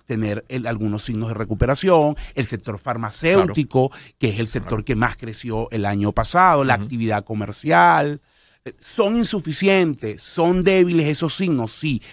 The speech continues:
Speaker 1: pero están allí y son unos elementos del cual, bueno, hay, hay, hay que, eh, tomarse para que eso se siga profundizando en beneficio de la gente.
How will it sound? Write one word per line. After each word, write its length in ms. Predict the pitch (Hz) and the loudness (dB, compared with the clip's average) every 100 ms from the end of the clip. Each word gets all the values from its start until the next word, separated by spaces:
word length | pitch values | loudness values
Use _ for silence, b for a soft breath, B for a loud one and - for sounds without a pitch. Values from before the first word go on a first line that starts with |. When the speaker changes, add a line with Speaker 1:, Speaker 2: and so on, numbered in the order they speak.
| B | B
Speaker 1:
pero 120 | 139 | -2
están 280 | 131 - 143 | 0 0 0
allí 320 | 151 135 135 - - | 0 0 -2 -4 -8
y 100 | 120 | -6
son 280 | 120 127 | -4 -2
unos 200 | 139 151 | -2 0
elementos 520 | 160 135 123 113 196 185 | 0 0 -2 -2 -4 -4
del 200 | 131 107 | -4 -2
cual, 280 | 110 127 143 b b | -2 -2 -6 b b
bueno, 260 | 143 139 143 | -2 2 2
hay, 100 | 120 - | 2 0
hay, 160 | 113 107 | -2 -2
hay 180 | 117 110 | -4 -2
que, 380 | 139 139 143 147 | 0 0 0 0
eh, 340 | 143 127 107 95 78 _ _ | 0 0 -4 -10 _ _ _
tomarse 580 | 131 131 131 127 - 190 | 0 4 4 2 -4 0
para 260 | 180 127 | 2 2
que 180 | 120 104 B B | -2 -6 B B
eso 160 | - 139 | -10 -4
se 120 | 151 | -2
siga 260 | 139 127 139 | 0 0 0
profundizando 720 | 160 147 127 120 127 120 170 | -2 0 -2 0 0 0 0
en 80 | 202 | 0
beneficio 500 | 135 107 117 - 107 | -2 -4 -10 -12 -12
de 60 | |
la 100 | 95 | -10
gente. 380 | 104 180 202 117 | -6 -6 -4 -8